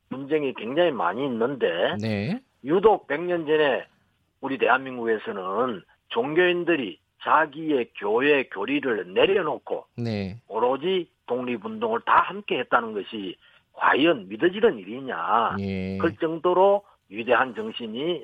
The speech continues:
Speaker 1: 삼일운동 정신인데,
Speaker 2: 예.
Speaker 1: 사실은 그걸 우리 국민들이 다소 지나간 역사로만 이해하고
Speaker 2: 네.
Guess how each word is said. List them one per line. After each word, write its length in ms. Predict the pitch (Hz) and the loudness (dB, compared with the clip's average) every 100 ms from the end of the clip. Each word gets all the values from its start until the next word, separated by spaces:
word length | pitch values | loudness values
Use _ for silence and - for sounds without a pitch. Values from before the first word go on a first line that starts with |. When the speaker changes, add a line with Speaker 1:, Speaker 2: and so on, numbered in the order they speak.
| - | -4
Speaker 1:
삼일운동 460 | 135 120 208 151 104 | -4 -4 -4 -4 -6
정신인데, 920 | 98 104 143 123 110 - 95 117 95 - | -10 -8 -4 -4 -4 -2 2 2 2 -6
Speaker 2:
예. 420 | 107 98 92 110 _ _ | -6 -4 -6 -10 _ _
Speaker 1:
사실은 360 | - - 143 139 | -8 -6 -4 -4
그걸 220 | 135 139 | -2 0
우리 180 | 127 131 | -2 -4
국민들이 840 | 147 151 151 117 104 110 117 90 - _ _ _ - | -4 -2 -2 0 0 0 -4 -4 -10 _ _ _ -2
다소 800 | - 139 - 110 98 123 101 - _ _ _ _ _ - | 2 2 2 0 6 6 4 -2 _ _ _ _ _ -14
지나간 420 | 107 139 180 175 | 0 2 4 4
역사로만 600 | 151 143 139 127 127 120 | 2 0 2 4 2 0
이해하고 760 | 107 113 101 110 95 92 110 90 | 2 4 6 4 2 2 2 2
Speaker 2:
네. 380 | 113 101 95 | 0 2 0